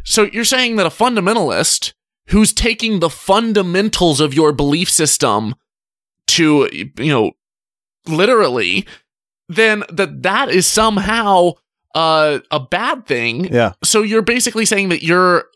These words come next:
Speaker 1: you're a bad Christian, or you're, you're not a literal Christian. You don't actually believe this like the fundamentalists do. Well, then why not just go a step further and just throw it all out altogether?
Speaker 2: Yeah, exactly.
Speaker 1: <laughs> It's not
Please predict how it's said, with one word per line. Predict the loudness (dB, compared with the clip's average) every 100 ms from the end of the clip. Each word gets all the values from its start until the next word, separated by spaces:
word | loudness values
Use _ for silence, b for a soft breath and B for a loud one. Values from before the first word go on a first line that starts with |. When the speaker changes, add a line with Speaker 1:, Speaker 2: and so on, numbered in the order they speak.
| -6
Speaker 1:
you're | 0 2
a | 0
bad | -2 -2 -2 -4
Christian, | -4 -4 -4 -4 -2
or | 0
you're, | 0 0
you're | 0
not | 0 0
a | 2
literal | 2 2 2
Christian. | 0 -4 -2 -2
You | 0
don't | 0
actually | 0 -4 -6 -8
believe | -4 -2 -2 0
this | 0
like | 0 -4
the | -2
fundamentalists | -2 -2 0 0 0 0 0
do. | -2 -2 B B
Well, | 0
then | 0 0
why | 0
not | 0 0
just | -4 -2
go | 0
a | 0
step | -2 -4
further | 0 0 0 0
and | 0
just | -4 0
throw | 2 2
it |
all | 2 0
out | 2 2
altogether? | 0 -2 -6 -4
Speaker 2:
Yeah, | 0 0
exactly. | 0 0 0 0 0
Speaker 1:
<laughs> |
It's | 0 0
not | 0 0 -2